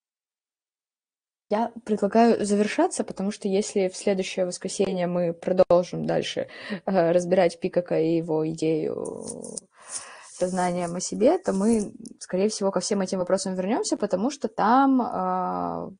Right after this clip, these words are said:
продолжится больше как раз-таки вопрос о теории концептов. То есть он же говорит, что без этой теории вы ничего, ну, то есть без обращения того, как у нас функционируют понятия, вы никак проблему интеграции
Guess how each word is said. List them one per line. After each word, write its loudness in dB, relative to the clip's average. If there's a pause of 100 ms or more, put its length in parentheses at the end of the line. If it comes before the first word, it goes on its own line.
(500)
продолжится 2
больше 0
как -6
раз-таки -2
вопрос -2
о 2
теории 0
концептов. -12
То -10
есть -16
он -12
же -10
говорит, -2
что -10
без -6
этой -6
теории 2
вы -4
ничего, -4 (260)
ну, -2
то 2
есть -2
без 0
обращения -2
того, -6
как -8
у -10
нас -8
функционируют -6
понятия, -2
вы -2
никак -2 (840)
проблему 0
интеграции -2